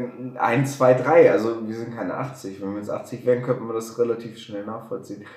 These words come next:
Aber, ähm, nee. Ja, weiß ich nicht. Ich weiß nur, wie es in Niedersachsen, nee,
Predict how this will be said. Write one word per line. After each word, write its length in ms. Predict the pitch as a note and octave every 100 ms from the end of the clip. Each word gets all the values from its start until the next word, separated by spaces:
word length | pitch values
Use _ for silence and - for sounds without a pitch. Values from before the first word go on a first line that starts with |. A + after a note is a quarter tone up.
| - C#3 -
Aber, 480 | A2+ A#2+ A2+ A2 -
ähm, 420 | G#2+ G#2+ G#2+ G#2 G#2 _ _ _ _ _ _ _ _ _ _ _ -
nee. 280 | F2+ F2+ F#2+ G2+ _ - - -
Ja, 180 | G2+ G#2+
weiß 220 | A#2 A#2+
ich 60 |
nicht. 200 | G#2 G2
Ich 100 | G#2+
weiß 180 | C3+ C#3
nur, 120 | C#3 B2+
wie 60 |
es 100 | C3
in 120 | B2+ G#2+
Niedersachsen, 600 | A#2 A#2+ A#2 A#2+ A2 A2+
nee, 200 | A#2+